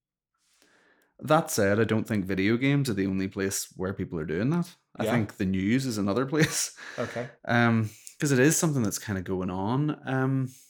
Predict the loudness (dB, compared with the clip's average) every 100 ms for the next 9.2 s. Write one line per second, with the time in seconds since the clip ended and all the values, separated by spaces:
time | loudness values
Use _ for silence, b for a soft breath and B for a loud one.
0 | _ 2 2 6 4 4 2 2 2 -2
1 | 0 0 0 -2 -4 _ _ -4 2 2
2 | 2 0 -2 -4 -6 0 0 -2 -10 _
3 | _ _ _ -10 -6 2 4 6 6 6
4 | 4 4 0 2 0 0 -2 -2 0 -2
5 | -8 -6 -4 -4 0 0 0 -6 _ _
6 | -16 -14 B B B B B B 2 2
7 | 2 -2 0 4 4 4 4 6 4 2
8 | 0 0 -2 0 -2 0 -2 -2 -2 0
9 | -2 -4